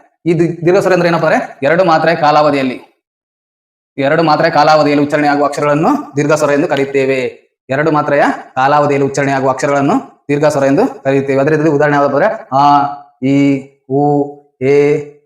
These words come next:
ಐ, ಓ, ಔ. ಈ ರೀತಿಯಾಗಿ ಒಟ್ಟು ದೀರ್ಘದ,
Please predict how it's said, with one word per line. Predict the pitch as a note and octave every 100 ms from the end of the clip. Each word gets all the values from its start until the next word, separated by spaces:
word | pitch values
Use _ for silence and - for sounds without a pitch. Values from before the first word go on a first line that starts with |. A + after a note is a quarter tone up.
| _
ಐ, | C3+ D#3 D#3 - - _ _ C3
ಓ, | C#3+ D3 D3 D3 - - -
ಔ. | D#3 C#3 - - _
ಈ | D3+
ರೀತಿಯಾಗಿ | D#3 D#3 D3+ A#3 -
ಒಟ್ಟು | C#3+ - D#3+
ದೀರ್ಘದ, | D#3 D#3